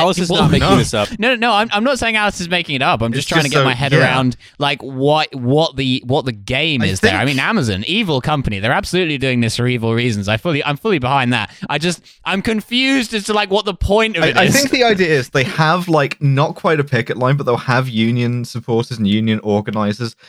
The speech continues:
Speaker 3: stand by the side of the road on the way in,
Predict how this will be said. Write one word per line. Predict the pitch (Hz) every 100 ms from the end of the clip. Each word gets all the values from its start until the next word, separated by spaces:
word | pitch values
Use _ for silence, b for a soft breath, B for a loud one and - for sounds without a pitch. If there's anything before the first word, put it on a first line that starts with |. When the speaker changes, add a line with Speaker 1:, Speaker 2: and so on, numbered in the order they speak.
| b
Speaker 3:
stand | - - - 104 117 117
by | 113
the | 107
side | - 104 101
of | 101
the | 101 95
road | 92 92 107 -
on | 101 104
the | 104
way | 98 92 82
in, | 90 123